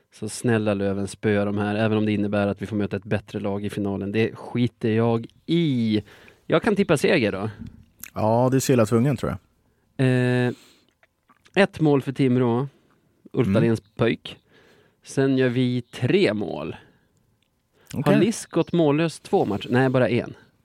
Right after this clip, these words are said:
Speaker 2: Liss gjorde mål mot A I K.
Speaker 1: Ja, precis. Så kanske han blir mållös i den matchen som jag tippade torsk i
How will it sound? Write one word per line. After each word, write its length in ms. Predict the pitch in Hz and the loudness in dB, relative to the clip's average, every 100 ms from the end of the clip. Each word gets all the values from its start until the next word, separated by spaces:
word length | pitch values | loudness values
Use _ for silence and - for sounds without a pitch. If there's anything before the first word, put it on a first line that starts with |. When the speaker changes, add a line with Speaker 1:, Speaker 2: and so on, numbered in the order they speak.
| _ _ _ | _ _ _
Speaker 2:
Liss 360 | - 107 120 - | -6 -2 -2 0
gjorde 180 | 113 107 | 0 2
mål 200 | 107 101 | 0 0
mot 160 | 101 | -2
A 120 | 98 98 | -4 -6
I 40 | |
K. 240 | - - - | -6 -8 0
Speaker 1:
Ja, 240 | 131 123 | 0 0
precis. 640 | - 120 107 90 95 - - | -2 -6 -4 -6 -8 -16 -16
Så 140 | - 127 | -8 0
kanske 280 | 123 110 | 0 2
han 160 | 117 113 | 0 2
blir 120 | 113 | 0
mållös 520 | 117 107 110 107 104 | 0 2 0 0 -2
i 40 | 110 | -2
den 160 | 107 | 0
matchen 360 | 107 101 - 104 | -2 -4 -4 -4
som 120 | 113 | -2
jag 120 | 101 | -4
tippade 480 | - 101 - 104 104 | -4 -10 -6 -4 -4
torsk 560 | - - 110 - - - | -6 -8 -8 -8 -16 -14
i 300 | - 95 | -10 -10